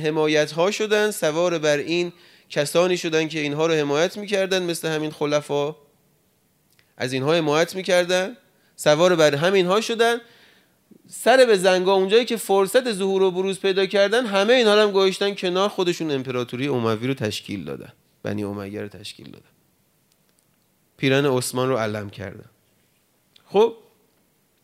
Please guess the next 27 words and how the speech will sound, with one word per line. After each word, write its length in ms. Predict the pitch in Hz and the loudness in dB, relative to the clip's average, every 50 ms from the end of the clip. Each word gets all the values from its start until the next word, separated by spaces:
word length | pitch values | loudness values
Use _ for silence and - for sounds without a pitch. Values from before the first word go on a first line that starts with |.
| _ _ _ _ _ _ _ _ _ _ _ _ _ _ _ _ _ _ - 131 | _ _ _ _ _ _ _ _ _ _ _ _ _ _ _ _ _ _ -4 -2
قدرت 440 | 151 160 143 151 156 160 156 143 156 | -2 0 2 2 2 2 2 0 -2
و 60 | 165 | -2
ثروت، 720 | 151 - - 156 160 147 147 170 202 247 269 294 - - - | -2 -4 -4 -4 -4 -2 2 2 2 2 2 0 -4 -4 -2
امیرالمومنین 680 | 147 160 190 214 214 202 190 190 180 180 190 208 220 | -2 -2 0 0 0 0 0 0 -2 -2 -2 -4 -6
می‌فرمود، 520 | 214 196 180 - 170 151 143 139 123 110 - _ _ _ _ _ _ _ _ _ _ _ | -10 -12 -10 -8 -6 -6 -6 -6 -8 -12 -14 _ _ _ _ _ _ _ _ _ _ _
به 80 | - 123 | -8 -6
شرطی 840 | 120 - - 143 170 226 247 247 226 - - 233 233 233 226 226 - _ _ _ _ _ _ _ _ _ _ _ _ _ _ _ _ _ _ _ _ _ _ _ _ _ _ _ _ _ _ _ _ _ _ | -4 -2 0 0 0 0 -2 -4 -8 -10 -8 -8 -6 -6 -8 -10 -12 _ _ _ _ _ _ _ _ _ _ _ _ _ _ _ _ _ _ _ _ _ _ _ _ _ _ _ _ _ _ _ _ _ _
کار 260 | - 214 214 226 226 | 0 2 4 4 6
آمده 520 | 220 220 214 214 214 214 196 208 208 208 208 | 4 4 4 2 0 0 2 2 2 2 0
که 180 | 202 - 165 | -2 -8 -8
همراه 480 | 143 143 143 143 151 156 185 208 220 214 | -4 -4 -4 -2 0 0 0 0 0 0
با 200 | 185 180 165 - | 2 0 0 0
ایمان 540 | 151 151 147 147 151 156 180 214 254 254 214 | 0 -2 -2 -2 0 0 0 0 0 -2 -4
باشه، 480 | 202 196 180 - - 135 113 98 95 98 104 _ _ _ _ _ _ _ _ _ _ _ _ _ - | -4 -6 -6 -8 -8 -8 -8 -10 -10 -14 -20 _ _ _ _ _ _ _ _ _ _ _ _ _ -14
همراه 320 | 117 117 131 160 185 196 | -10 -4 -4 -2 -2 -2
با 120 | 175 165 - | -4 -4 -4
ایمان 420 | 143 135 131 131 147 170 208 214 | -4 -4 -2 0 0 2 2 0
واقعی 520 | 202 185 170 160 147 127 131 127 135 135 | 0 2 2 2 2 0 0 -2 -2 -2
باشه. 360 | 127 123 113 110 - 101 92 - - 107 | -4 -6 -6 -6 -8 -10 -12 -12 -14 -16
نیست، 500 | 107 104 104 107 123 165 262 262 - - - _ | -12 -8 -4 -4 -2 -2 -4 -6 -6 -10 -12 _
این 200 | - 127 135 127 | -8 -8 -8 -8
ایمان 320 | 117 107 104 101 104 113 127 | -8 -10 -8 -6 -6 -6 -8
وجود 460 | 120 110 110 101 117 151 - - 185 | -8 -10 -10 -10 -10 -12 -8 -8 -8
نداره. 300 | 190 190 170 143 123 117 | -6 -6 -6 -6 -6 -6
«من 200 | 110 110 104 101 | -6 -8 -8 -8
عمل 360 | 87 110 123 131 127 120 113 | -6 -6 -4 -4 -4 -6 -6
صالحاً 640 | 113 - - 113 110 113 113 113 107 110 113 113 110 | -8 -8 -8 -6 -6 -6 -6 -8 -8 -6 -6 -8 -8